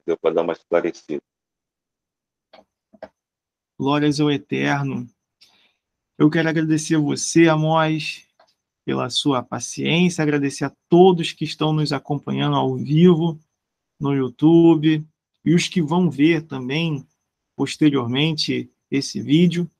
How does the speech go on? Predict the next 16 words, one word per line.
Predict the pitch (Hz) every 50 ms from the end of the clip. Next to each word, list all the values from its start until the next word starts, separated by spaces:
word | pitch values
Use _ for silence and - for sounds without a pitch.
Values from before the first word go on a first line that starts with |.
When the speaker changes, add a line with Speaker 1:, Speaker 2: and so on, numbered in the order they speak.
| _ _ _ _ _ _ _ _ _
Speaker 2:
Agradeço | 113 120 135 131 131 143 143 - -
a | 123
todos | - _ - 165 175 180 165 151
vocês | 147 135 127 - - - 151 156 160 175 180 175 - - - _ _ _ _ _ _ _ _
nessa | - 147 147 147 - - 139
nossa | 135 139 147 147 - - 139
estreia | 127 117 - - - - 143 147 156 165 165 170 165 156 156 _ _ _ -
da | - 131 131
nossa | 131 131 135 139 - - 143
análise | 135 131 131 131 139 147 143 135 123 123 120
crítico | - - - 160 185 196 180 - - - - 180 185 175 175 _ _ _ _
com | - - 151
refutações | 135 120 135 170 196 202 202 - - 175 180 180 - 160 147 139 - - - - 156 160 160 160 147
gerais. | 156 175 180 165 139 135 139 151 165 180 180 - - - _ _ _ _ _ _ _ _ _ _ _ _ _ _ _ _ _ -
Muito | 151 156 165 170 175 185 196 208 220 233 214 208 196 190
obrigado. | 180 185 180 175 147 147 131 127 120 113 107 101